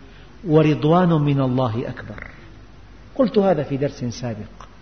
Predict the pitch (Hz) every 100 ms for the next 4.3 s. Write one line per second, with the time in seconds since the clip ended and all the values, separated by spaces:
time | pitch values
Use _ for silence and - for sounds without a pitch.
0 | - - - 240 254 247 240 202 180 -
1 | 202 175 165 175 165 - - - - -
2 | - - - - - 247 - 220 202 190
3 | 196 180 175 170 160 165 175 170 156 165
4 | 170 117 120